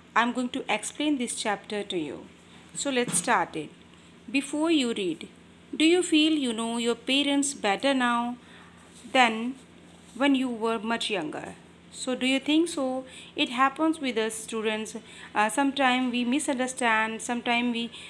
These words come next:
uh, misunderstand other people. We think that they are so bad,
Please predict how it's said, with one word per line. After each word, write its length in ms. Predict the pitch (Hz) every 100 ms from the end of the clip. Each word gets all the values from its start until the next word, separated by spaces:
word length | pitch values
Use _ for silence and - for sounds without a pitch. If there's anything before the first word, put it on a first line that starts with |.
| -
uh, 340 | - 202 196 196
misunderstand 640 | 202 254 311 277 269 254 -
other 280 | 240 269 269
people. 500 | 247 233 233 233 226
We 120 | 240
think 280 | 240 240 226
that 240 | 214 185
they 140 | 247
are 160 | 240 226
so 260 | 226 277 262
bad, 400 | 202 214 208